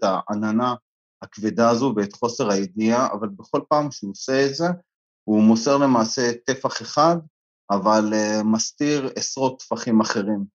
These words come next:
והוא יותר אומר מה הוא לא עשה. הוא לא היה במגע עם סוכן זר, הוא לא מסר מידע מודיעיני לאויב, או יכולות לאויב, הוא לא הופעל, הוא לא ריגל, אבל הוא כן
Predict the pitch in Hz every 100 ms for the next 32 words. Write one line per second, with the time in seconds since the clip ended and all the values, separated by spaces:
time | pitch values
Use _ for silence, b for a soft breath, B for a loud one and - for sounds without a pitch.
0 | _ - 113 117 117 143 143 143 123 127
1 | 131 120 120 123 - 90 - _ _ _
2 | 110 120 135 139 - 110 113 113 117 110
3 | 101 107 - - - 107 98 123 123 120
4 | 104 107 113 113 107 - 110 107 104 95
5 | 104 104 92 104 107 101 98 95 113 110
6 | - 98 _ _ - 104 113 107 113 113
7 | 104 98 104 123 127 - _ _ - 104
8 | 113 113 - 117 120 104 104 110 107 -
9 | 113 147 196 - _ 110 117 113 110 -
10 | 147 156